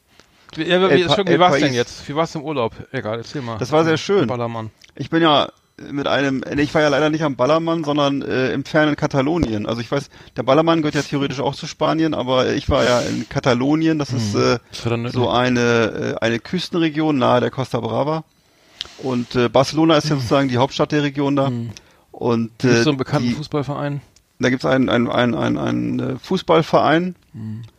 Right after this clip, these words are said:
Speaker 2: Und, äh, die Region ist also wunderschön, ist eine tolle Landschaft. Es gibt leckeres Essen, es gibt nette Menschen und gutes Wetter.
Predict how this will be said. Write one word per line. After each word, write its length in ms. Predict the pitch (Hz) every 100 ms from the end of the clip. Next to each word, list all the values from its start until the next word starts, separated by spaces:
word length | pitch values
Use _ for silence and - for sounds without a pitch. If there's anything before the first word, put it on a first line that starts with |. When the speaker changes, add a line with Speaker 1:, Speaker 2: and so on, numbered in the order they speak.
| _ _ _ _ _ _ _ _ _ -
Speaker 2:
Und, 560 | 123 131 131 127 -
äh, 160 | 131 123
die 420 | - 139 135 127
Region 360 | 131 127 156 165
ist 140 | 151
also 340 | 127 135 123 131
wunderschön, 560 | 143 127 - 180 233
ist 180 | 180 -
eine 100 | 123 - -
tolle 180 | - 131
Landschaft. 640 | 113 151 - 170 - - _ _ _ _
Es 80 | -
gibt 140 | 135 127
leckeres 340 | 135 131 123
Essen, 480 | 104 156 - 180 175
es 140 | -
gibt 180 | - -
nette 220 | 127 139
Menschen 560 | 117 127 156 - 175 175 _ _ _ _ _ - _
und 200 | - 151
gutes 280 | 196 190 160
Wetter. 320 | 202 170 113